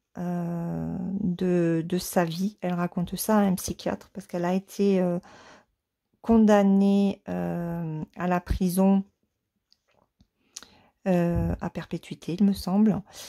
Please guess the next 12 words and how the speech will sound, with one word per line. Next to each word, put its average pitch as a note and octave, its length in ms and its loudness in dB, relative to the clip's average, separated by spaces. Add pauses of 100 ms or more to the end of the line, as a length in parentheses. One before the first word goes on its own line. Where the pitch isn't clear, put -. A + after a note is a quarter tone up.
(160)
Ça E3+ 160 -4
fait F3+ 160 -2
quin-, - 240 -2 (880)
ça - 140 -14
fait A3+ 160 -8
quinze A#3 300 0
ans A#3+ 100 4
déjà G#3+ 300 2
qu'elle F#3 240 -2
est, E3+ 320 0 (1800)
qu'elle, F3+ 300 2
euh, E3 600 0